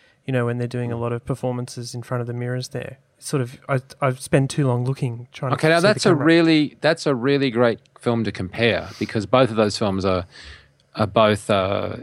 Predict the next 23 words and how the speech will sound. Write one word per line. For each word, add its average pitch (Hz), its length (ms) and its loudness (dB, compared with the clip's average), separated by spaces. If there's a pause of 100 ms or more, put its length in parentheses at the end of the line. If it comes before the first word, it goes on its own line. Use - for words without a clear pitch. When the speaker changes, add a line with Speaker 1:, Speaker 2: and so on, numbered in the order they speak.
(120)
Speaker 2:
incredibly 117 600 2
interesting 113 380 -4
filmmaking 110 460 2
exercises 92 580 -4
and 98 480 -4
certainly 110 480 0
made 104 220 0
me 101 100 0
feel 101 160 2
uncomfortable 104 540 -2
at 104 80 -6
times 98 380 0
in 95 240 -2 (200)
ways 101 240 2
I 92 60 2
think - 180 0
I - 20 6
was 90 100 2
meant 107 220 0
to. 87 200 0 (680)
Um, 117 500 4
Speaker 1:
Mm. 135 260 -14
Speaker 2:
I, 127 840 4